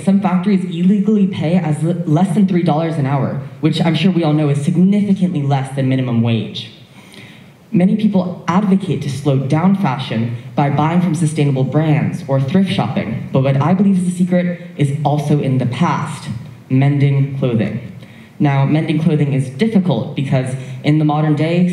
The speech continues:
sewing skills aren't often taught. And I, in fact, I doubt many people here even know how to darn a sock.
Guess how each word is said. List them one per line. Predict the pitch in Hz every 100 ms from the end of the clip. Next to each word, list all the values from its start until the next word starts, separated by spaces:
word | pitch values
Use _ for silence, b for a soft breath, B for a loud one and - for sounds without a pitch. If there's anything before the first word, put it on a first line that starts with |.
| -
sewing | 151 175
skills | 180 185 175
aren't | 170 143 147
often | 143 139 - 127
taught. | 139 143 - - - B B B B
And | 180 175 175 170
I, | 165 - - - - -
in | 180
fact, | 190 180
I | 175 151
doubt | 165 170 160
many | 156 156
people | 156 156
here | - - 190 165
even | 151 151
know | 147
how | 143
to | 143
darn | 139 131
a | 131
sock. | - 139 - -